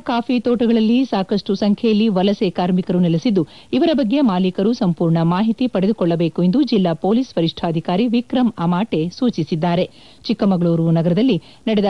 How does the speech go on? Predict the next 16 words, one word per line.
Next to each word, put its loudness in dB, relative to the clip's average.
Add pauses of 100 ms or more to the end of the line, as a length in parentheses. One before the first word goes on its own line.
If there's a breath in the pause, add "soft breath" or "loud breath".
(120)
ಕಾಫಿ -2
ಮಂಡಳಿ 2
ವಿಶೇಷ -2
ಸಭೆಯಲ್ಲಿ 0
ಪಾಲ್ಗೊಂಡು 0
ಮಾತನಾಡಿದ 0
ಅವರು, 0 (340 loud breath)
ಕಾಫಿ -2
ತೋಟಗಳಲ್ಲಿ 0
ಕೂಲಿ 0
ಕೆಲಸಕ್ಕಾಗಿ -2
ಉತ್ತರ -2
ಭಾರತದಿಂದ 0
ಹಾಗೂ -2 (320 loud breath)
ಇತರೆ 0
ರಾಜ್ಯಗಳಿಂದ 0